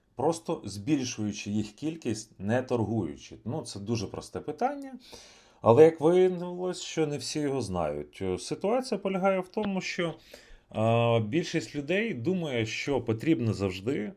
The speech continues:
торгувати двадцять чотири на сім, щоб заробляти, е, там, криптовалюту. Я сам колись думав, ну, там, ще коли починав криптою займатись, да,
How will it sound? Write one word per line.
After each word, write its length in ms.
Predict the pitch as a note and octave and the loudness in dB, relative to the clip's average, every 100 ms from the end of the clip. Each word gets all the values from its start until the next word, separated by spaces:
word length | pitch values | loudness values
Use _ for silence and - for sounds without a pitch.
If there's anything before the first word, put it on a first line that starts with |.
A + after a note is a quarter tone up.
| - - | -12 0
торгувати 760 | G#2 F2+ F#2 F#2 G2 G2 E2 | 2 2 2 4 4 2 -2
двадцять 380 | D#2 G2 G2 - | 4 4 4 -4
чотири 320 | - - F2 | -10 -6 -4
на 120 | G#2+ | -4
сім, 300 | A#2+ A3+ A3+ - | -6 -8 -8 -8
щоб 280 | - D3+ | -8 -6
заробляти, 600 | F#2+ F2 E2+ A2 C3 - | -2 -2 0 -2 -2 -4
е, 600 | F#2+ F#2 F2+ F2 E2 D#2 D2+ | -2 -2 -2 -2 -2 -2 -4
там, 300 | D#2 D#2 - | -8 -12 -8
криптовалюту. 760 | F2+ - F#2+ E2 D2+ D2 C#2+ D#2 | -8 -4 -2 -2 -2 -6 -10 -6
Я 220 | F#2+ G#2 | -4 -2
сам 300 | - G#2 D#2+ | -2 -2 -2
колись 280 | D#2+ D#2+ D#2 | -6 -4 -4
думав, 400 | E2 D#3+ F#3 D3 - - | -4 -2 -2 -6 -12 -16
ну, 140 | C#2+ | -14
там, 220 | - D2 C2 | -12 -12 -14
ще 180 | - - | -18 -12
коли 240 | D#2 D#2 | -8 -8
починав 460 | - C#2+ E2 D2+ - | -8 -14 -12 -14 -14
криптою 460 | - - B2+ C3+ | -14 -6 -2 -2
займатись, 560 | F#2 E2+ E2 D2+ D#2+ D2 | -2 -2 -4 -6 -8 -6
да, 220 | D#2+ | -6